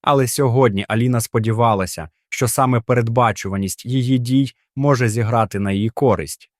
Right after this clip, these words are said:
Він не очікував, що вона вступить з ним у пряму конфронтацію, він не думав, що у неї вистачить сил, і, можливо, тільки можливо,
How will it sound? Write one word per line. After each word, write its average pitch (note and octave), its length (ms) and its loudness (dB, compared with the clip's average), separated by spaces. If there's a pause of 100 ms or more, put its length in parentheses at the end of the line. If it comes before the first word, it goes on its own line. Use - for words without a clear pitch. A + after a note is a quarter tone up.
(140)
Він E3+ 240 2
не E3 100 2
очікував, A#2 680 -2
що - 180 -2
вона A#2+ 240 0
вступить G#2+ 500 -2
з G#2 120 -10
ним C3+ 280 2
у B2 80 0
пряму B2+ 320 2
конфронтацію, B2 960 -2 (260)
він D3+ 240 2
не D#3 100 2
думав, C3+ 460 2
що C#3 200 0
у B2+ 80 0
неї B2+ 260 2
вистачить A#2 540 -2
сил, F#2+ 460 -2 (300)
і, D3+ 100 0
можливо, C3 540 2
тільки B2 380 -2
можливо, A#2+ 600 0